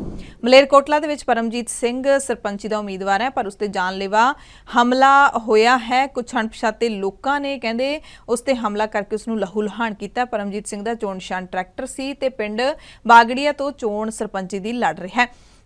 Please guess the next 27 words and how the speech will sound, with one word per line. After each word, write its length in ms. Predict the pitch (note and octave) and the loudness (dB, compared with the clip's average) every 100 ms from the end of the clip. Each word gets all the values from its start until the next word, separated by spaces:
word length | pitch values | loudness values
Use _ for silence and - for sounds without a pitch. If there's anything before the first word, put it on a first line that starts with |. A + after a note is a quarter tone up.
| - | 4
ਪਰਮਜੀਤ 380 | C4 C#4 D4+ - | 6 4 -2 -4
ਸਿੰਘ 160 | C#4+ | -6
ਨੇ 80 | D4+ | -6
ਕਿਹਾ 200 | D4 B3 | -2 -4
ਕਿ 120 | B3 | -2
ਵਿਰੋਧੀ 340 | A#3 A3 G#3 C4+ | 0 0 0 -2
ਉਮੀਦਵਾਰ 380 | A#3 F#3+ G#3 | -4 -2 -2
ਉਸ 120 | G#3 A#3 | -2 -6
ਨੂੰ 100 | A#3 | -4
ਧਮਕੀ 340 | B3 A3 A3 | -2 -4 -6
ਦੇ 140 | G3+ | -6
ਕੇ 120 | G3 G#3 | -6 -4
ਗਿਆ 200 | G3 F#3+ | -2 -4
ਸੀ 160 | B3 | -4
ਕਿ 100 | B3+ | -4
ਜੇ 160 | A3 G#3+ | 0 0
ਤੂੰ 160 | A3+ | 0
ਆਪਦੇ 180 | G#3+ A3 | 0 0
ਕਾਗਜ਼ 340 | A3+ G#3 G#3 G3+ | 2 2 2 -2
ਵਾਪਸ 360 | F#3+ F#3+ G3+ | -4 -4 -6
ਨਾ 120 | A#3 | -4
ਲਏ 180 | A#3 B3+ E4+ - | -2 -2 -4 -6
ਤਾਂ 220 | A#3+ A3+ A#3+ | -4 -4 -4
ਅਸੀਂ 240 | - A#3+ | -6 -8
ਹਰ 280 | G3 G#3+ G#3+ | -6 -4 -4
ਹੀਲਾ 440 | A3 G3+ F#3 F3+ G3 | -4 -8 -4 -4 -4
ਅਪਣਾਵਾਂਗੇ। 600 | - F#3+ F3 F#3+ A3+ | -10 -8 -8 -8 -8